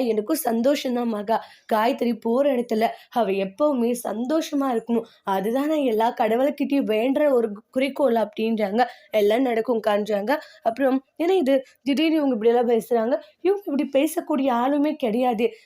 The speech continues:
சும்மா ஏதாச்சும் ஒண்ணு பிரச்சனை தான் பண்ணி வைப்பாங்க. இப்ப காயத்ரி மேல உண்மையாவே உங்களுக்கு பாசம் இருக்கிற மாதிரிலாம் நடிக்கிறாங்க,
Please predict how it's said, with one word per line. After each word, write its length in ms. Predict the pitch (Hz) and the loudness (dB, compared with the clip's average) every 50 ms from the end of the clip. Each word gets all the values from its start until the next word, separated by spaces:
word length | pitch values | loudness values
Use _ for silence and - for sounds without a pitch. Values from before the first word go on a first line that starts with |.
| _ _ | _ _
சும்மா 360 | - 262 254 247 262 285 359 392 | -6 -4 0 2 2 2 2 2
ஏதாச்சும் 460 | 392 381 285 302 294 311 285 339 330 302 | 2 2 2 2 0 0 0 0 2 2
ஒண்ணு 140 | 277 294 | 2 0
பிரச்சனை 240 | - 269 247 240 - 311 311 294 | 0 -2 -2 -2 -2 -2 0 0
தான் 200 | 285 320 381 381 | 2 2 0 2
பண்ணி 180 | - 294 240 240 | 0 0 0 0
வைப்பாங்க. 460 | 214 214 208 208 220 202 190 180 247 262 269 - - _ _ - | 0 -2 -2 -2 -2 -2 -2 0 0 -2 -2 -2 -8 _ _ -4
இப்ப 260 | 311 311 - - 392 247 | -4 -4 -2 -2 -2 0
காயத்ரி 460 | 196 220 196 196 226 285 285 349 339 330 | 0 0 0 0 0 0 0 0 2 2
மேல 220 | 311 269 247 262 277 277 269 - _ _ - | 2 2 2 2 0 -2 -4 -8 _ _ -4
உண்மையாவே 680 | 226 220 226 233 254 285 311 339 339 349 349 330 381 381 381 | -4 -2 0 0 0 2 2 2 2 2 2 2 4 2 4
உங்களுக்கு 360 | 349 320 302 285 254 - 226 208 - - | 4 2 2 2 2 0 -2 -2 -2 -2
பாசம் 500 | 208 202 220 262 302 - - 339 330 294 | 0 0 2 0 -2 0 0 2 2 2
இருக்கிற 340 | 226 240 277 - - 370 359 349 | 0 -2 -2 -2 0 0 2 2
மாதிரிலாம் 420 | 330 339 320 339 339 392 381 320 | 4 2 2 2 2 2 2 2
நடிக்கிறாங்க, 520 | 262 214 208 - - 220 - 196 190 202 | 2 0 0 0 2 2 2 4 2 2